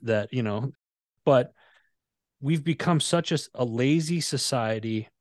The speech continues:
and, and it's like, "Well, I'm gonna believe what social media says, or I'm gonna believe what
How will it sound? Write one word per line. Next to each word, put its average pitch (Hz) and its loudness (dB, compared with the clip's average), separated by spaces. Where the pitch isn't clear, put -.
and, 117 -2
and 110 -4
it's 117 -8
like, 107 -6
"Well, 120 -2
I'm 135 0
gonna 165 0
believe 123 -6
what 107 -14
social 113 -10
media 104 -10
says, 90 -16
or 113 -10
I'm 117 -4
gonna 139 -2
believe 120 -2
what 107 -6